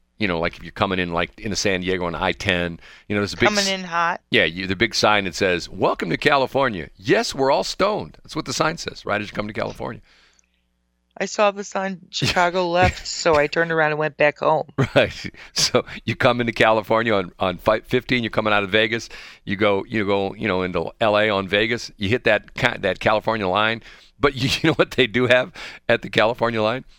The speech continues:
Speaker 2: A McDonald's?
Speaker 1: No, they have the, the vegetation inspection stations.
Speaker 2: What?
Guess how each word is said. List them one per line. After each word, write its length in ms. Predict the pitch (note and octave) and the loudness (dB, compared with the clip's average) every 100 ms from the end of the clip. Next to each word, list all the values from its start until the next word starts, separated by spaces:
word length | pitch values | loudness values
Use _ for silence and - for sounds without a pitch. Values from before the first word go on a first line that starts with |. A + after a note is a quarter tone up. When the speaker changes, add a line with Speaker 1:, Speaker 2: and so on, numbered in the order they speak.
| _ _ _ _ _ - - | _ _ _ _ _ -6 -2
Speaker 2:
A 80 | E3+ | -2
McDonald's? 800 | D#3+ - D3 D3 D3+ F#3+ F#3 - | -2 -4 -4 -4 -8 -12 -10 0
Speaker 1:
No, 300 | G#3 G3 E2+ | 0 0 0
they 120 | F#2+ | 0
have 260 | G#2+ G2+ E2+ | 2 0 -2
the, 260 | F2 E2 F#2 | -2 -4 -6
the 220 | E2+ E2 | -6 -2
vegetation 640 | D#2+ G#2+ G2+ - G2+ G#2+ | 0 0 0 -2 -2 -2
inspection 480 | F2+ - B2+ - D#2 | -6 -4 -4 -4 -8
stations. 540 | - C2+ - - - _ _ _ _ _ _ _ _ _ _ _ _ _ _ _ _ - - | -6 -8 -8 -18 -20 _ _ _ _ _ _ _ _ _ _ _ _ _ _ _ _ -20 -20
Speaker 2:
What? 500 | - C#3 A3+ - - | -2 0 0 -4 -20